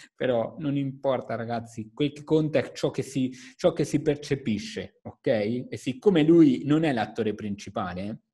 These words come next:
è nello sfondo, eh, lo possiamo fare, cioè questo, questo ci è concesso, è un po' come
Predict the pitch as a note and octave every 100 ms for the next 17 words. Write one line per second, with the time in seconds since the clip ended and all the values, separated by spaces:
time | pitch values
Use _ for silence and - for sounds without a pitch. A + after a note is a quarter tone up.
0 | - A#2 A#2+ A2+ A2 - A#2+ G2+ G2 F#2+
1 | G2+ A2 _ _ - C3+ D#3+ E3 F3+ F#3
2 | G3 G3 F#3+ - F#3+ D3 B2 - C#3+ A#2
3 | G#2+ G#2+ C3+ A#2 D#3+ D#3 - C3 E3 D#3
4 | - A#2+ - - C3+ A#2 A#2 A2 A2 -
5 | A#2+ G#2+ - C#3 C#3 D#3 C#3 C#3 A#2